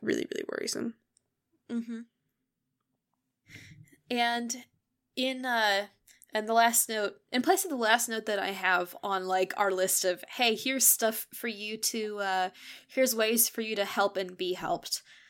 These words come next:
Speaker 2: I would like to read a quote, actually, uh, from,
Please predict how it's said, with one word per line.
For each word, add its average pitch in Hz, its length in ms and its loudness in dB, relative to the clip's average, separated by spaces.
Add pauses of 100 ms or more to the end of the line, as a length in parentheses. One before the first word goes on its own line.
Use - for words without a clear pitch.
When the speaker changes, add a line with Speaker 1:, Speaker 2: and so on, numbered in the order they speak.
(160)
Speaker 2:
I 220 80 6
would 277 160 0
like 247 160 -2
to 269 120 -4
read 247 280 -8
a 226 100 -2
quote, 233 360 -4
actually, 233 640 -4 (100)
uh, 208 260 0
from, 226 520 4